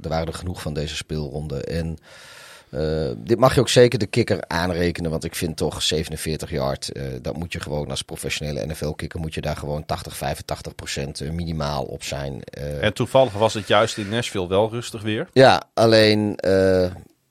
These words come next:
Speaker 1: kijk, het, het is natuurlijk het lot van de kikker. Hij krijgt nu de, de hoon van, eh, van Music City over zich heen. Maar,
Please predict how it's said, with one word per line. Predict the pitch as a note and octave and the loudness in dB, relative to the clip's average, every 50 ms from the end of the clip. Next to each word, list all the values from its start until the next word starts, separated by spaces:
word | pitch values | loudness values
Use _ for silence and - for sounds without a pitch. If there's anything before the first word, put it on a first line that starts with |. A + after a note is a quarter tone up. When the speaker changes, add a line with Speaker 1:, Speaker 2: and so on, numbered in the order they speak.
| _ _ _ _ _ _ _ _ _ _ _ _ _ _ _ _ _ _ _ _ _ - | _ _ _ _ _ _ _ _ _ _ _ _ _ _ _ _ _ _ _ _ _ -2
Speaker 1:
kijk, | - A2+ G#2 F#2+ | 2 4 4 4
het, | F#2+ F#2 D#2 | 4 0 -2
het | D#2+ E2 G2+ | -4 -2 -2
is | G#2 - | -4 -4
natuurlijk | G#2 G2+ A#2 F#2+ | 2 2 2 4
het | G#2+ A2 | 4 4
lot | G#2 - | 2 2
van | - A2 | 2 0
de | G2 | 0
kikker. | F2+ - A2 G#2 - A2+ E2+ | 2 2 2 2 2 0 4
Hij | F#2 G2 G2+ | 4 4 4
krijgt | - - G2 F2+ F#2+ | 4 0 -2 -2 0
nu | G2+ G2+ | 0 0
de, | F#2 G2 F#2+ F#2 F#2 F#2 E2+ | 2 4 6 6 6 4 4
de | E2 | 2
hoon | F2+ - - G2 G#2 A2 A2 G#2 G2+ G2 F#2 E2+ | 2 2 6 6 8 8 8 6 4 4 2 0
van, | - - F#2+ F#2+ F#2 F#2+ F#2+ F#2 - | -2 2 4 4 4 4 2 -2 -2
eh, | - - E2 F2+ F2+ F2+ F2+ F2 E2 - G1+ | -2 -2 0 0 2 2 2 0 0 -2 -2
van | - - - E2+ E2+ F2 D#2 - - | -6 -4 -4 -2 -2 -2 -6 -6 -6
Music | E2 F2+ F#2+ G2 F2+ - F#2 E2+ - | -4 -2 -2 0 0 -2 -4 -2 -2
City | - - - A2 G2+ - G#2 F#2+ | -2 0 2 0 0 2 2 4
over | E2+ F2 E2+ E2 F2 | 4 4 4 2 0
zich | - - E2 - | -2 -2 -4 -2
heen. | - F2 E2+ E2+ F2 E2+ - - | -2 -2 0 0 -2 -4 -6 -8
Maar, | - D#2 F2 F2 F2 E2+ E2+ E2 E2 E2 D#2+ | -6 -4 -2 -2 0 0 0 0 -2 -2 -6